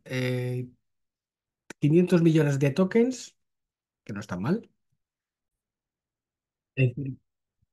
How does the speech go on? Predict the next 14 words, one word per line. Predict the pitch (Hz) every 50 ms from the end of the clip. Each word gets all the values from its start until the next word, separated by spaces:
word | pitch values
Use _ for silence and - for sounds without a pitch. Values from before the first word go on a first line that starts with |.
| _ _ _ -
quinientos | 135 131 156 165 - 170
millones | 147 147 156 185 208 196 165
en | 160 143
circulación, | - 135 127 127 - 143 135 131 - - 175 190 196
solamente | 185 - 180 160 147 147 160 180 190 190 190 - 208 214 190 - _
el | - 135 139 135 131 131 131 131 127 127 123 127 123 123 120 117 117 _
sesenta | - - - 135 123 - 170 165 165 151 131
por | 113 101 -
ciento. | - - - _ _ - _ _ _ _ _ -
Con | - 110
lo | 117 123
cual, | - 160 139
capitalización | 127 123 113 117 120 120 120 120 127 120 123 165 165 156
total | - 160 156 - 170 147 107 95 -